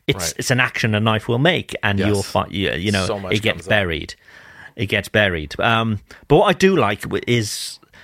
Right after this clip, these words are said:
Speaker 1: you know, I'd like to think of my sort of designs as being quite, uh, bare and,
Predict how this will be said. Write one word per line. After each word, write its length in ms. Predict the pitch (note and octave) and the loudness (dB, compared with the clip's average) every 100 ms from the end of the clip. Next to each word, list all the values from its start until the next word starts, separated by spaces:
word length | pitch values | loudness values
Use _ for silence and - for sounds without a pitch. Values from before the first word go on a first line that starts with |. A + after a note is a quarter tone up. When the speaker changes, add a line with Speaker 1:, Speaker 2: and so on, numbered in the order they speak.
| - - | -20 -2
Speaker 1:
you 100 | E3+ | 2
know, 60 | D#3+ | 2
I'd 140 | D3+ | 2
like 180 | F3 F#3 | 2 2
to 80 | G3 | 0
think 180 | A3 F#3 | 0 2
of 100 | D#3 | 2
my 140 | D#3 | 2
sort 200 | C#3 C3 | 0 0
of 40 | A2+ | 0
designs 400 | A2 A#2 G#2+ G#2+ | 0 0 0 -2
as 80 | |
being 240 | G2 A2+ G#2 | -2 -2 -2
quite, 720 | - A2+ G#2+ G2+ - - - - _ _ _ _ _ | -2 0 0 -2 -6 -8 -8 -14 _ _ _ _ _
uh, 340 | G2 F#2+ F#2 - G2 G#2+ - | 0 0 0 -4 -8 -4 2
bare 680 | G#2+ G2 F#2+ F#2 F#2 F2 - - - - _ G2 | 4 4 2 0 -2 -4 -8 -20 -20 -20 _ 0
and, 580 | G2 F#2 F2+ F2+ F2 | 0 0 -2 -2 -4